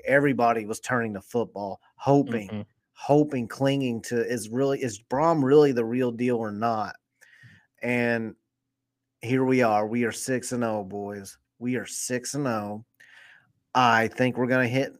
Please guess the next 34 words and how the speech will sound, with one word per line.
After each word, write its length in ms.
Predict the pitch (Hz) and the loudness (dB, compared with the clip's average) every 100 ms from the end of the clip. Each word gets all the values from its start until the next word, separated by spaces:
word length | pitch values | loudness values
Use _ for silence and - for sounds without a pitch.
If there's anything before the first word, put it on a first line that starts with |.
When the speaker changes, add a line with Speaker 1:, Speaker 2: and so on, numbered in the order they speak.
| _ _ _ _ _ _ - | _ _ _ _ _ _ -4
Speaker 1:
around 340 | 120 127 135 | 0 2 2
fifteen 680 | - 143 135 - 131 123 123 | 2 2 2 0 -2 0 0
when 120 | 120 | -2
the 60 | 123 | -2
new 200 | 131 131 | 0 -2
polls 400 | 131 117 110 101 | 0 2 2 -2
come 260 | - 104 98 | -8 -8 -6
out. 320 | 95 98 107 _ _ _ _ _ _ _ - | -8 -8 -12 _ _ _ _ _ _ _ -6
Uh, 360 | 110 107 107 98 - | -2 0 -2 -4 -8
maybe 380 | 113 113 120 127 | -4 0 2 2
a 60 | 131 | 2
little 180 | 135 135 | 2 0
bit 160 | 156 | -2
higher 400 | - 147 151 156 | -4 -6 -4 -2
depending 340 | 156 151 151 151 | -2 -2 -2 0
on 200 | 151 147 | 0 -2
who 120 | 156 | -2
loses 460 | 156 156 147 156 151 | 0 -2 -2 -4 -4
up 180 | 156 - | -4 -4
there. 220 | 147 139 | -4 -2
I 120 | 131 | 0
don't 160 | 156 127 | 0 0
know, 240 | 104 104 | -2 -4
but 120 | 104 | -4
I 80 | 113 | -2
think 220 | 123 147 | 0 -2
we're 80 | 147 | -2
gonna 140 | 123 117 | -4 -2
be 140 | 113 | 0
around 420 | 104 104 104 107 | 2 2 0 0
there. 360 | 107 107 104 104 - - - - _ _ _ _ _ - _ _ _ | -2 0 -2 -6 -14 -20 -20 -20 _ _ _ _ _ -20 _ _ _
Seeing 480 | - - 185 180 165 | -8 -2 2 2 0
Katie 440 | - 139 151 160 147 | -2 2 4 4 0
George, 720 | 113 123 120 120 120 - | 2 4 4 2 -2 -8